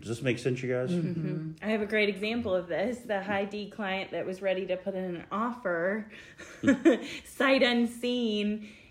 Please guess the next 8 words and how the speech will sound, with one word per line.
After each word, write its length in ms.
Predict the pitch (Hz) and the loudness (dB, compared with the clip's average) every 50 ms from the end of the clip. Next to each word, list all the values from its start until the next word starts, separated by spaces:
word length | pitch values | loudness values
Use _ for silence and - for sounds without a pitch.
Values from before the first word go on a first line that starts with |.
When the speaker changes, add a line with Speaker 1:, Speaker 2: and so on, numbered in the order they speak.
| - - | -6 -2
Speaker 3:
and 680 | 220 220 214 202 190 190 190 190 185 190 185 185 185 | 0 2 2 2 2 0 0 0 0 0 0 0 0
without 420 | 190 208 202 233 214 233 240 226 - | 0 0 2 2 2 4 2 2 2
inspections 1000 | 226 226 220 - - 233 233 233 - - 240 220 208 202 202 196 202 202 190 196 | 0 -2 -2 0 -2 -2 -2 -2 -4 -2 -2 0 0 0 0 0 -2 -2 -2 -2
and 160 | 190 180 - | -2 -2 -2
any 280 | - 202 226 240 247 226 | -2 0 2 2 2 2
of 140 | 196 196 185 | 0 0 -2
that. 280 | 202 196 190 180 - - - | -2 0 0 0 -2 -2 -2
And 240 | 190 190 190 180 | -4 -2 -2 -4